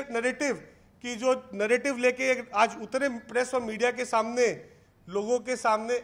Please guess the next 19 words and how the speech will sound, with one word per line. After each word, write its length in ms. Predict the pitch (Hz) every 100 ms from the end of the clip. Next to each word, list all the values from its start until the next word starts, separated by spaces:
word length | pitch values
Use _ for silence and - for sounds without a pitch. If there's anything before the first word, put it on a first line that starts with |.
| 180
एक्सपोज 440 | - - 220 208
हो 60 | 226
चुके 320 | 226 214 226
हैं। 160 | 254 262 - _ _ _ _ _ -
मैं 220 | 190 240
आपको 320 | 233 233 247
लीगल 320 | 233 214 233
नोटिस 400 | 233 190 190 247
भी 80 | 247
भेजूंगा। 540 | 226 226 240 233 240 254 - - _ _ _ _ _ _ _ _ _ _ _
उसी 280 | 233 226 294
तरह 320 | 294 254 254
से 140 | 254 240
जिस 260 | 220 277 -
तरह 200 | 247 247
से 140 | 254
नवाब 400 | 208 202 233 262
मलिक 400 | 233 240 254 254 233
ने 160 | 254